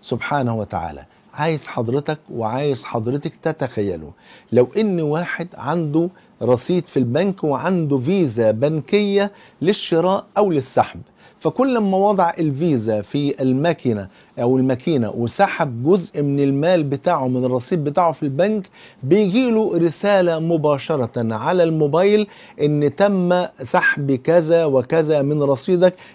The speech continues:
يعني الرصيد نقص لأنك سحبت منه المبلغ ده. طيب رحنا اشترينا حاجة من أي مكان وادينا الفيزا للراجل اللي قاعد على الكاشير،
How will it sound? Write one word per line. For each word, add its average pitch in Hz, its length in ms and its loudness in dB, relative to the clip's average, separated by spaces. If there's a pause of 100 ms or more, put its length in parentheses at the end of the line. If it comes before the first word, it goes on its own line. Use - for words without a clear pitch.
يعني 143 340 2
الرصيد 131 560 0
نقص 170 360 -2
لأنك 123 340 -2
سحبت - 460 -6
منه 147 280 0
المبلغ 156 480 0
ده. 151 180 0 (480)
طيب 117 260 4 (380)
رحنا 202 540 2
اشترينا 160 500 0
حاجة 165 360 0
من 156 180 -2
أي 180 220 0
مكان 123 460 -2 (360)
وادينا 135 520 4
الفيزا 175 600 2
للراجل 147 480 0
اللي 135 180 0
قاعد 147 260 -2
على 147 120 -2
الكاشير، 156 520 -2